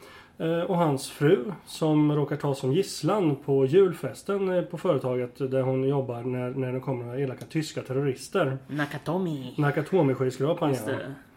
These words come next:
Speaker 1: Eh, en härlig klassisk actionfilm. Eh, väldigt så här rak, direkt. Eh, inga så här krusiduller, eh, från, från punkt A till punkt B.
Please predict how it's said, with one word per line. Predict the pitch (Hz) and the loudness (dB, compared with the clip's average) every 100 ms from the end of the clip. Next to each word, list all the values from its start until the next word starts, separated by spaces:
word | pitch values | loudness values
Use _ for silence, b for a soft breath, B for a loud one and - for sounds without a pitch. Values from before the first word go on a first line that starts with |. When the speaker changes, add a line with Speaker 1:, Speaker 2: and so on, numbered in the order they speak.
| B B B B B B B B - | B B B B B B B B -8
Speaker 1:
Eh, | 139 135 196 | -6 -4 -6
en | 240 202 151 | -6 -6 0
härlig | 254 196 135 180 180 | 2 4 4 2 0
klassisk | 190 139 - - | 0 0 -2 -2
actionfilm. | 180 135 - 127 123 160 220 202 - 156 | 0 0 -2 -4 0 -2 -2 -6 -8 -6
Eh, | 139 139 139 143 147 139 B B B - | -2 0 2 0 0 -4 B B B -2
väldigt | 170 175 175 202 | 2 4 2 2
så | 208 | 2
här | 135 | 2
rak, | 127 135 151 180 - - - - | 4 4 6 4 0 -14 -14 -4
direkt. | 143 139 165 180 - _ 156 | 0 4 2 0 -6 _ -2
Eh, | 143 143 151 160 | 0 2 2 2
inga | 170 | 2
så | 180 | 2
här | 165 | 0
krusiduller, | 139 131 156 147 127 120 170 202 185 175 | 0 -2 2 4 4 4 0 0 0 0
eh, | 160 | 0
från, | 165 156 | 0 -2
från | 156 - 156 | -2 0 0
punkt | 147 147 156 | 2 0 0
A | 190 190 | -2 -2
till | 190 | -4
punkt | 190 165 | -2 -2
B. | 147 139 180 | 0 0 2